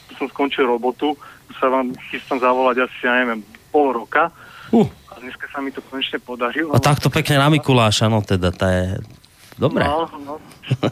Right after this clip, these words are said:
Speaker 1: treba trošku vyžmýchať.
Speaker 2: <laughs>
Speaker 1: Takže toto, to, toto je akože, ja si myslím, že dosť, dosť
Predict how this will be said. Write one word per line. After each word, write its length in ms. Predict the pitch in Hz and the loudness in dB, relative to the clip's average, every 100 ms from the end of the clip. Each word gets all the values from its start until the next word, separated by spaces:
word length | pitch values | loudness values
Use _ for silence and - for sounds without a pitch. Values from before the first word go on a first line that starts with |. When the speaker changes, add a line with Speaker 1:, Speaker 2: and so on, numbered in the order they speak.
| - | -4
Speaker 1:
treba 280 | 135 135 127 | -12 -10 -10
trošku 380 | 123 - - | -12 -20 -20
vyžmýchať. 560 | 123 131 139 143 127 120 - - 202 | -12 -10 -8 -8 -4 -6 -6 -4 -2
Speaker 2:
<laughs> 40 | - - | -2 -2
Speaker 1:
Takže 340 | 131 127 127 135 - - - - | -2 0 0 -4 -6 -12 -10 -6
toto, 240 | 117 104 | -4 -2
to, 160 | 123 175 | 0 0
toto 220 | 180 - | 0 2
je 100 | 175 | 2
akože, 280 | 165 175 160 | 2 0 -2
ja 160 | 156 160 | 0 0
si 120 | - | -2
myslím, 240 | 170 143 156 | -6 -6 -10
že 100 | 156 | -2
dosť, 220 | 160 151 | 0 0
dosť 240 | 139 156 | 0 -2